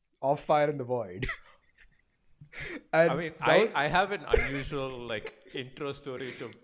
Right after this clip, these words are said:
Speaker 2: Behemoth as well, but I'll let you finish.
Speaker 1: Oh, yeah. No, so this was, like, the first time, like, so I listened to that one song, and then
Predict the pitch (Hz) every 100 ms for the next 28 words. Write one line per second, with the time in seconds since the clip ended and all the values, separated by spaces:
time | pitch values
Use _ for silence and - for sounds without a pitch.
0 | 113 107 98 120 117 113 110 101 104 95
1 | 92 98 92 95 101 92 - 92 - -
2 | - - - - 175 196 165 185 170 208
3 | - 185 262 240 226 208 214 - - 151
4 | 185 - - 139 147 113 107 _ _ _
5 | _ 143 143 143 _ - - 139 - -
6 | 165 196 151 151 202 208 202 175 135 147
7 | - 131 139 196 - - 143 139 147 156
8 | 165